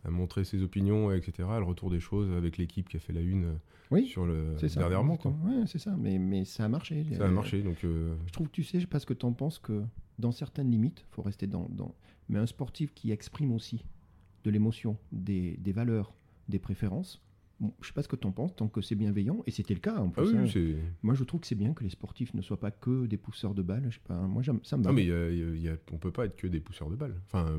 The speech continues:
Speaker 1: enfin, moi,
Speaker 2: Ouais.
Speaker 1: je, j'ai, j'ai fini, mais, euh, on peut pas, euh, les, les sportifs ne peuvent pas être que ça. Il y a autre chose derrière qui fait,
Speaker 2: Mais
Speaker 1: euh,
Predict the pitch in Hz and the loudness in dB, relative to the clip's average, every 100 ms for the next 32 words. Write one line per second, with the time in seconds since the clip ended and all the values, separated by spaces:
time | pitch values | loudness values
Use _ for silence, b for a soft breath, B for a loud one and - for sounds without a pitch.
0 | 76 76 90 170 160 87 85 82 85 80 | -2 -4 2 4 6 4 4 0 -2 -4
1 | 85 160 156 110 101 101 95 92 B B | -2 0 0 2 4 4 2 0 B B
2 | B B - 92 90 107 98 90 90 90 | B B -6 -4 -2 -2 -2 -2 0 2
3 | 85 85 - 92 117 104 87 87 - 104 | 2 0 -4 -8 -6 -6 -6 -8 -6 -4
4 | 98 90 110 - 135 - - 101 78 90 | -4 -4 -6 -4 -8 -8 -14 -8 -4 -4
5 | - 120 101 101 104 95 87 - 95 92 | -2 -2 0 0 -2 -2 -6 0 4 4